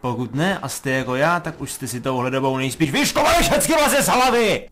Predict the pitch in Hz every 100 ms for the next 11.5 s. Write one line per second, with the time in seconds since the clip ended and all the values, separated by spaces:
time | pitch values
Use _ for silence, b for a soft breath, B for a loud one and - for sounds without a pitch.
0 | _ - 208 226 220 202 170 220 190 -
1 | 185 165 208 190 180 165 180 180 185 -
2 | 185 170 123 - - 147 170 165 151 165
3 | 151 147 135 131 127 104 85 - _ _
4 | _ 123 131 135 120 98 - 165 190 170
5 | 123 104 - B 120 123 123 131 170 202
6 | 208 185 160 - 135 127 127 196 220 208
7 | 196 175 156 - 208 196 - B - -
8 | 202 226 202 - 185 180 170 190 202 165
9 | 131 110 - B B B - 131 147 151
10 | 123 - - - 143 127 120 117 110 107
11 | 104 127 117 - -